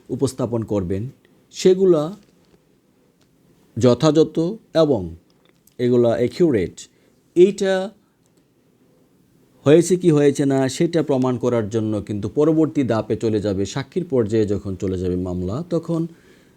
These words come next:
সাক্ষী জেরার মাধ্যমে এবং এক্সিবিট করবেন। প্রয়োজনে বিভিন্ন রকম দরখাস্ত দেওয়া যায়। ধরেন, ব্যাংক স্টেটমেন্ট আপনাকে দিচ্ছে না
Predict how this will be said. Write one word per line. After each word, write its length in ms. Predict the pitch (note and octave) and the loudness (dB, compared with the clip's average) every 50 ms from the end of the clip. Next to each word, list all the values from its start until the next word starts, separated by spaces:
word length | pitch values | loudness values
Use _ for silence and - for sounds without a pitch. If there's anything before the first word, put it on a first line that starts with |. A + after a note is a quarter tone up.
| _ - | _ -8
সাক্ষী 420 | - - D#3 C#3+ - - D#3+ C#3+ | -4 -4 -4 -4 0 0 2 2
জেরার 320 | A#2+ B2+ B2 B2 B2 B2 B2 | 4 4 4 4 4 2 2
মাধ্যমে 560 | A#2+ A2+ G2 F#2+ A#2 G#2+ G#2 G#2 G2+ G#2 B2 - _ _ _ | 0 0 0 0 -2 0 0 -2 -4 -6 -8 -14 _ _ _
এবং 340 | - B2 A#2 A#2+ A#2+ A#2 A#2 | -6 -2 0 0 0 2 0
এক্সিবিট 400 | A2+ G2+ G#2+ A2+ A2 A#2 A2 - | 0 -2 -2 -2 -2 -2 -2 -2
করবেন। 400 | - A2 G#2 G2 G2+ G#2+ G#2 G2 | -2 -4 -2 0 0 -2 -2 -2
প্রয়োজনে 540 | G2+ B2+ A#2+ B2 A2+ B2 A#2 A2+ A2 G#2+ G2 - - - _ _ _ _ _ _ _ _ _ _ _ _ _ _ _ _ _ _ _ _ _ - | 0 2 2 2 2 2 0 0 -2 -4 -6 -8 -14 -20 _ _ _ _ _ _ _ _ _ _ _ _ _ _ _ _ _ _ _ _ _ -2
বিভিন্ন 380 | A2+ A#2 C3+ D3+ F3+ F3 E3+ D#3 | 2 2 4 4 4 4 4 4
রকম 320 | C#3 A#2+ - C3 A#2+ A#2 | 2 2 0 0 0 0
দরখাস্ত 400 | A2 A#2 A2+ - C3 A#2+ - - | 0 -2 -2 -4 -6 -8 -6 -8
দেওয়া 320 | A#2+ G#2 A#2 A2+ A2+ G#2+ | -6 -4 -4 -4 -4 -4
যায়। 360 | F#2 G2+ G#2 G2 F#2+ F#2+ F#2+ G2+ - _ _ _ _ _ _ _ _ - | -4 -4 -6 -6 -6 -8 -10 -12 -16 _ _ _ _ _ _ _ _ -2
ধরেন, 220 | A#2+ C3 B2+ B2+ | 0 2 2 2
ব্যাংক 260 | A#2 A2 B2 B2 B2 A#2 | 2 2 2 2 0 -2
স্টেটমেন্ট 460 | - - C3 B2+ - A#2+ A#2+ A2 A#2+ | -4 -4 -4 -4 -4 -4 -4 -2 -4
আপনাকে 340 | A#2 A2+ A#2 A2 G2+ A2+ G#2 | -4 -4 -4 -6 -4 -4 -4
দিচ্ছে 380 | F#2+ A2+ A2 - - - A#2+ | -4 -4 -6 -6 -6 -6 -6
না 340 | G#2 G2+ F#2+ F#2+ G#2+ - | -4 -4 -6 -8 -10 -14